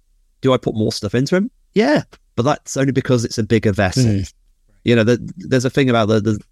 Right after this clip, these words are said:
Speaker 1: some work is bigger than other work, and, like, I, I, if I did the stuff I did to, um, say, Die or Wick Div
Speaker 2: Mm.
Speaker 1: to a Marvel book, it just wouldn't work.
Speaker 2: Yeah.
Speaker 1: Like, you can't, like, you know, it just, it's not the right stage for it.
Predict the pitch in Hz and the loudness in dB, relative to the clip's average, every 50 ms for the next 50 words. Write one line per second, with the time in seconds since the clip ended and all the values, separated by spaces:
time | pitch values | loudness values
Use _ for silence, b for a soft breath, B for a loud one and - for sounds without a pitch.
0 | _ _ _ - - 143 131 123 113 120 120 113 - - - - 110 101 107 101 | _ _ _ -10 -6 -4 -2 0 2 0 0 0 -2 -8 -2 -2 0 0 2 0
1 | 101 101 - - 104 98 104 104 110 127 156 180 - - - _ _ _ _ _ | 0 -2 -2 -4 -2 -2 -2 0 0 0 0 0 -4 -6 -20 _ _ _ _ _
2 | _ _ - 120 117 117 - - 131 131 - 123 123 120 120 123 - 139 131 - | _ _ -4 -4 -2 -2 -4 -4 -4 -6 -2 -2 -2 0 0 0 0 0 0 0
3 | 135 123 117 127 113 113 113 - - 123 - 113 107 101 113 104 98 - - - | 0 0 2 0 0 0 -2 -2 -2 -4 -2 0 -2 0 0 -2 -2 -4 -4 0
4 | 101 98 92 92 92 90 90 90 90 87 90 92 _ _ _ _ _ _ _ _ | 0 0 2 2 0 0 0 0 -2 -2 -4 -6 _ _ _ _ _ _ _ _
5 | - - - - - 107 92 92 87 - 95 95 95 101 117 123 104 87 82 - | -20 -12 -12 -8 -4 -2 -2 -2 0 0 0 0 2 2 2 2 2 0 -2 -4
6 | - - 120 151 151 - _ _ - - 123 120 104 92 - 95 95 95 90 95 | -2 -2 -2 -2 -2 -6 _ _ -4 0 0 0 2 0 0 0 0 0 0 0
7 | 101 110 101 - 151 - - - _ _ - - - - 131 - - - 123 104 | 0 -2 0 0 -2 -2 -2 -12 _ _ -8 -8 -4 -4 -4 -4 -2 -2 -4 -2
8 | - - 123 120 87 - - - _ _ _ _ _ - 127 117 104 98 - - | 0 0 0 0 0 -2 -8 -18 _ _ _ _ _ -4 -2 0 0 0 -2 -6
9 | _ _ - _ - 113 - 117 117 - - 131 - 117 120 120 110 - - - | _ _ -20 _ 0 0 2 2 0 -2 -2 -4 -2 0 2 2 0 0 0 -2
10 | 123 110 92 90 98 - 120 - - _ _ _ - 117 - - 123 - - _ | 0 0 0 0 -2 -2 -4 -6 -6 _ _ _ -4 -4 0 0 -2 -2 -4 _
11 | - 113 104 104 104 - - - - 101 104 110 104 - - 156 - - | -2 0 2 2 0 -2 -4 -6 -2 0 0 0 -2 0 -2 -2 -2 -2